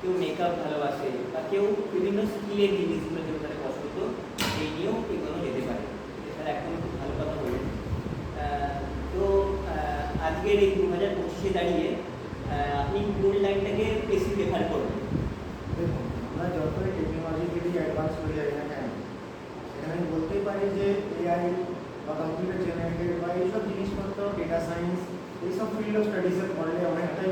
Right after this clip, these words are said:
Speaker 2: ভালো ফিউচার আছে। But একটা জিনিস মানুষ ভুলে যাচ্ছে যে টেকনোলজি যেমন ডেভেলপমেন্ট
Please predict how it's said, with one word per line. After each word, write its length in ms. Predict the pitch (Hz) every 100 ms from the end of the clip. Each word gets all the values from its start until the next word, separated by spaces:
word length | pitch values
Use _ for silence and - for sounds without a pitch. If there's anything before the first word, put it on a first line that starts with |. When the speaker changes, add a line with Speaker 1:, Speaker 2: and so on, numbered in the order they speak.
| 190
Speaker 2:
ভালো 140 | 165 160
ফিউচার 320 | 147 139 - -
আছে। 160 | - - - - - - - -
But 140 | 214 208 185
একটা 160 | - 226 226
জিনিস 180 | 240 226
মানুষ 160 | 214 214 190
ভুলে 160 | 202 202
যাচ্ছে 220 | 196 196 180
যে 60 | 185 180
টেকনোলজি 420 | 185 190 196 202
যেমন 140 | 202 196
ডেভেলপমেন্ট 500 | 165 175 175 180 185